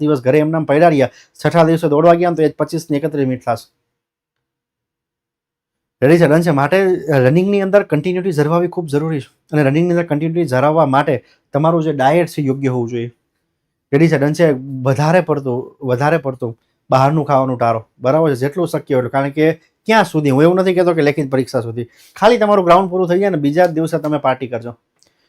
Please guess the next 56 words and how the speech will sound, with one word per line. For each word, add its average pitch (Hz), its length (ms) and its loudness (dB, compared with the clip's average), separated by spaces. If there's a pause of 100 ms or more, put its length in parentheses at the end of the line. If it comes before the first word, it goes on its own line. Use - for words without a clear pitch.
(200)
એક 160 140 0
વખત 165 220 0
તમારું 151 240 0
ગ્રાઉન્ડ 143 260 0
પૂરું 151 180 -2
થઈ 147 120 -2
જાય 123 160 -2
પછી 131 240 -10
કોઈ 156 220 -2
જ 160 100 -12
પ્રકારની 127 480 -6
ચિંતા 117 460 -8
નથી. 120 240 -8
કોલ 143 220 -2
લેટર 143 200 -4
જાન્યુઆરીમાં 127 580 -6
આવી, 113 100 -10
આવી 120 220 -8
જશે, 117 280 -12
બરાબર. 165 260 -4 (400)
અ, 139 40 -6
આપણે 131 380 2
એવી 135 100 2
આશા 127 220 0
રાખીએ 131 280 -2
કે 131 120 -6
જાન્યુઆરીના 123 420 -4
બીજા 120 260 -2
અઠવાડિયાથી 123 420 -6
કોલ 143 160 -4
લેટરની 135 280 -6
શરૂઆત 131 320 -6
થઈ 123 120 -8
જશે, 113 300 -12 (100)
બરાબર 147 280 0
છે? - 100 -20 (280)
ફિઝિકલ 139 280 -2
પરીક્ષા 117 340 -8
માટેના. 120 340 -10 (540)
ડન 151 140 4
છે? 156 100 -2
રેડી 147 180 0
છે? 160 100 0
તો 151 80 -4
ખાસ 160 320 -2 (320)
ગ્રાઉન્ડ 151 260 2
સુધી 151 200 -2
નિયમિત 151 460 0
રીતે 147 220 -2
ડાયટનું, 135 460 0
યોગ્ય 135 280 -4
અને 139 180 -2
વ્યવસ્થિત 131 460 -4
ડાયટનું 127 420 0
શું 143 140 -8
કરો? 107 220 -4